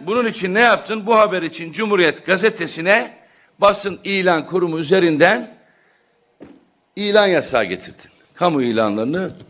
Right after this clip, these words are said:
ve benzeri uygulamalardan Cumhuriyet Gazetesi'ni cezalandırdın. Ceza bir.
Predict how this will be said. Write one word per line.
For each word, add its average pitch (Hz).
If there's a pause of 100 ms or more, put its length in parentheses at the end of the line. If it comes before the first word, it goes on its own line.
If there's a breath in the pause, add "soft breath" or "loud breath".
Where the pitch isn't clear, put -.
ve -
benzeri 107 (460 loud breath)
uygulamalardan 151 (300 loud breath)
Cumhuriyet 156
Gazetesi'ni 170
cezalandırdın. 117 (120)
Ceza 143
bir. -